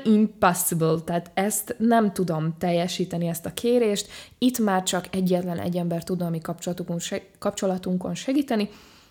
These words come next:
az pedig fogadó anyukám. De hát ő meg ugye nem tette, és nem változtatott a helyzeten. Tehát ezután,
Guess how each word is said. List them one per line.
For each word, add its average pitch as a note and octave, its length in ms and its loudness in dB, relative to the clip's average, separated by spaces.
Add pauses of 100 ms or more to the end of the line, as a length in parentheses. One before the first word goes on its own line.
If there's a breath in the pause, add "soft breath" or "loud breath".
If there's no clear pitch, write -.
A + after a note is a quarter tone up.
(140 loud breath)
az D#4 200 2
pedig F#3+ 220 2
fogadó F3+ 300 0
anyukám. F3 600 -4
De G#3 100 -4
hát F#3+ 220 -6
ő F#3 140 -2
meg E3+ 180 -6
ugye F3 260 -2 (220)
nem E3+ 200 -4
tette, E3 460 -6
és D#3+ 140 -8
nem E3+ 180 -4
változtatott E3+ 720 -8
a F3 220 -8
helyzeten. - 680 -10 (240 loud breath)
Tehát C#4 260 0
ezután, A#3+ 720 2